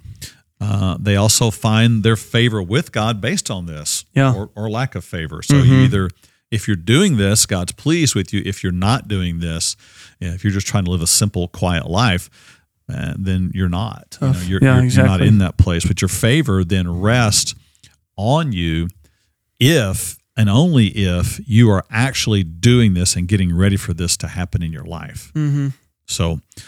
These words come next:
Speaker 1: uh, we've, we've talked to people here in our church
Speaker 2: Mm-hmm.
Speaker 1: that have lived kinda under this, uh, weight,
Speaker 2: Yep.
Speaker 1: the pressure. They've been in a church before
Speaker 2: Yeah,
Speaker 1: who, who
Speaker 2: absolutely.
Speaker 1: taught some of these, uh, beliefs. True, I don't think you
Speaker 2: Mm-hmm.
Speaker 1: talked with him.
Speaker 2: Yeah, yeah. So he was,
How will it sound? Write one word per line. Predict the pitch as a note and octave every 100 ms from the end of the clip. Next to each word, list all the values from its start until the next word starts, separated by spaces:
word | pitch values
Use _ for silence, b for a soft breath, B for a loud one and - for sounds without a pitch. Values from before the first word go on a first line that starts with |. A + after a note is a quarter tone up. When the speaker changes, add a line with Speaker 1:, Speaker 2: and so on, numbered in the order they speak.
| B B -
Speaker 1:
uh, | F#2 E2+ -
we've, | - G2+ F#2+ -
we've | G#2+
talked | - G#2+ -
to | -
people | - F#2+ G#2 G2+ -
here | - A2+
in |
our | G#2+
church | G#2+ - C3+ - - - -
Speaker 2:
Mm-hmm. | D3+ D3+ C#3 C3+
Speaker 1:
that | G2+
have | - G#2+ F#2+
lived | F#2+ G#2+ G#2+
kinda | - A#2 A2
under | G2 A#2+ A#2+
this, | G2+ A2 G#2+ - -
uh, | G#2 G#2 F#2+
weight, | E2 F2+ G#2+ F#2+ - - -
Speaker 2:
Yep. | C3+ C#3+ - -
Speaker 1:
the |
pressure. | G2+ - A#2+ -
They've | G2 G2
been | A2+
in |
a | A2
church | - G#2+ G2+
before | A2 - A2 A2+ D3+ -
Speaker 2:
Yeah, | C#3
Speaker 1:
who, | B2+
who | B2+
Speaker 2:
absolutely. | A2+ C#3+ B2+
Speaker 1:
taught | A#2+ A#2+ -
some | - A2
of | G#2+
these, | G2+ G2+ A#2 - - b b b b _ -
uh, | F2+
beliefs. | F#2+ G#2+ G2 G2+ -
True, | - A2+
I |
don't | C#3+
think | C3+
you | C3+
Speaker 2:
Mm-hmm. |
Speaker 1:
talked | C3 G2 -
with | F2
him. | F2+ A2
Speaker 2:
Yeah, | D3 C#3
yeah. | B2+ C3+ C3
So | B2 C3
he | C#3
was, | D3+ C3